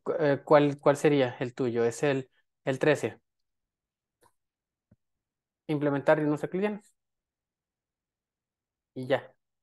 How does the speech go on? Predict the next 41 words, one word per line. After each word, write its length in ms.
Ahí 100
está. 320
Entonces 300
ahora 380
ya 220
en, 180
en 260
la... 500
Aquí 240
ya 160
pue-, 200
ya 200
puedo 200
ver. 140
Entonces 420
si, 60
si 100
alguien, 260
o 60
yo 200
o 120
alguien 240
quiere 200
revisar... 520
cuando 220
tú 80
le 60
dices, 140
"Ay, 120
por 120
favor, 260
este, 300
¿pueden 200
revisar 260
mi, 320
mi 140
código?". 380
Entonces, 500
este, 520
ya 380
aquí 260